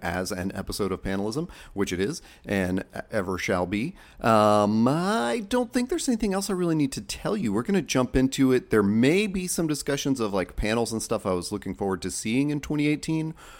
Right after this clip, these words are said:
And bear in mind, if I say something like,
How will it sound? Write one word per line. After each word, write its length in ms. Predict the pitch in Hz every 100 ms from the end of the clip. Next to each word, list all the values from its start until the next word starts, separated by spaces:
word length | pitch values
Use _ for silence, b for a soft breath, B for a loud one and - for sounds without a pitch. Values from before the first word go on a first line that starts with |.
| b
And 300 | - 101 98
bear 140 | 110 104
in 100 | 101
mind, 240 | 98 98
if 100 | 92
I 180 | 95 95
say 600 | - 107 98 95 92 85 b b
something 400 | - 123 98 107
like, 320 | 98 95 92